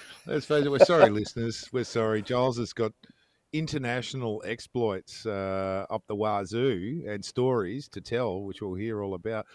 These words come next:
I do wanna <laughs> say to the listeners, though, the odd thing about this is we're using a different platform this week, which has video as well as, uh,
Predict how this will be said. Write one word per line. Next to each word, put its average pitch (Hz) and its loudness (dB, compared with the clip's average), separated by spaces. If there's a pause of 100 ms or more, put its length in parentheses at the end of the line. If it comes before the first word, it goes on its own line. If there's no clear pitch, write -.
(200)
I 147 2
do 233 -2
wanna 180 0
<laughs> - -
say - -2
to - -14
the 123 -4
listeners, 123 -8
though, 117 -2
the 107 -10
odd 151 -4
thing 127 -10
about 113 -8
this 113 -12
is 101 -10 (420)
we're 113 -6
using 110 -2
a 107 -4
different 98 -8
platform 110 -6
this 87 -12
week, 95 -8
which 107 -16
has 101 -8
video 104 -6
as 90 -10
well 92 -4
as, 85 -10
uh, 87 -8